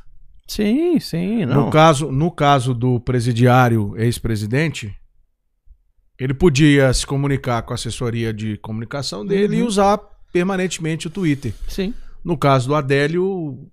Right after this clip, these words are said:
Speaker 1: Não
Speaker 2: lá
Speaker 1: pode
Speaker 2: dentro
Speaker 1: falar.
Speaker 2: tá isolado e a justiça diz que ele não pode falar, que ele não pode dar entrevista.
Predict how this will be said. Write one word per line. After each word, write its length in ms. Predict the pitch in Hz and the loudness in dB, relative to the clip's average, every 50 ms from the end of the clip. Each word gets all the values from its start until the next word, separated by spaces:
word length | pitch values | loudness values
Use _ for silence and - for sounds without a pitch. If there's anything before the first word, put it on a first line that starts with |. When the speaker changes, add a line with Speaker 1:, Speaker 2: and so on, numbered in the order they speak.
| _ _ - | _ _ -6
Speaker 1:
Não 100 | - 117 | -2 2
Speaker 2:
lá 80 | 135 | 2
Speaker 1:
pode 120 | 139 135 131 | 4 4 4
Speaker 2:
dentro 360 | 143 147 165 180 131 175 190 | 4 4 4 2 0 0 -2
Speaker 1:
falar. 40 | 185 - | -2 0
Speaker 2:
tá 140 | - 151 151 | 0 2 2
isolado 540 | 147 131 156 156 156 147 151 170 180 170 185 | 2 2 2 2 4 4 4 4 4 2 0
e 60 | 185 | -2
a 60 | 180 | -2
justiça 400 | 165 165 147 - - 151 131 160 | -2 -4 -6 -4 -6 -6 -4 -4
diz 140 | 139 131 - | -6 -6 -6
que 80 | - 147 | -6 -4
ele 80 | 143 | -4
não 120 | 147 156 156 | -4 -4 -6
pode 320 | 156 143 135 139 135 135 | -4 -2 -2 -2 -2 -2
falar, 420 | - 156 143 131 110 110 110 101 | -4 -4 -2 -2 -2 -2 -4 -6
que 80 | - - | -8 -8
ele 80 | 110 110 | -8 -8
não 80 | 117 | -8
pode 220 | 113 - 120 120 120 | -6 -4 -4 -4 -2
dar 120 | 120 123 | -2 -4
entrevista. 540 | 123 110 131 139 135 107 107 107 - - | -2 -2 -2 -2 -2 -2 -2 -4 -6 -8